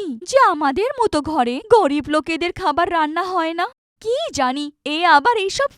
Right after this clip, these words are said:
কি রান্না করলো, কত বাজে খেতে এটা। এইটা তো আমার গলা থেকেও নামছে না। একদম ঠিক বললে বৌমা, জানি না আমি কি ভেবে ওকে খাবার তৈরি করতে বলে দিলাম। যখন ও আমাদের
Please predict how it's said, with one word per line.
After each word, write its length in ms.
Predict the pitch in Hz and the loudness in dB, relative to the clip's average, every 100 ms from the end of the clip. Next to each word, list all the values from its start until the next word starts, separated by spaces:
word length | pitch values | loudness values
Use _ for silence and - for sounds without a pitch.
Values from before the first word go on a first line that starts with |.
| - | -14
কি 120 | 453 554 | -8 0
রান্না 300 | 403 262 277 294 | 0 0 -4 -4
করলো, 260 | 285 269 277 - _ - | -6 -4 -6 -8 _ -4
কত 200 | 381 - 622 285 240 | -4 2 2 2 -2
বাজে 360 | 269 269 392 415 | 0 -2 -4 -6
খেতে 260 | 370 330 311 302 | -8 -8 -8 -8
এটা। 200 | 285 285 247 _ _ 294 | -4 -4 -4 _ _ -6
এইটা 240 | 277 240 254 330 | -6 -2 0 2
তো 60 | 392 320 | 2 2
আমার 200 | 311 508 285 | 0 0 4
গলা 280 | 269 247 262 381 | 4 4 2 0
থেকেও 380 | 381 - 508 605 494 | -2 2 4 4 4
নামছে 400 | 262 254 320 330 262 | 0 0 -6 -6 -2
না। 80 | 262 269 _ _ _ _ - | -4 -4 _ _ _ _ -2
একদম 320 | 427 415 508 415 | -2 2 2 2
ঠিক 160 | 269 294 226 | -2 0 2
বললে 220 | 247 240 220 | 2 4 2
বৌমা, 260 | 233 220 226 - | 2 0 -4 2
জানি 240 | 453 453 508 | 4 4 2
না 60 | 523 508 | 0 0
আমি 120 | 523 523 | -2 -6
কি 120 | - 539 440 | -8 -4 0
ভেবে 240 | 415 339 370 | 2 2 2
ওকে 180 | 349 440 - | 2 2 0
খাবার 300 | 349 285 415 415 403 | -2 0 2 2 2
তৈরি 220 | 349 339 | 2 0
করতে 220 | 277 - 285 254 | -2 -4 -4 -4
বলে 160 | 262 247 | -4 -4
দিলাম। 260 | 269 254 254 - - | 0 0 -2 -8 2
যখন 280 | 480 - 466 494 | 2 4 -2 2
ও 20 | 494 381 | 2 2
আমাদের 280 | 403 415 | 2 0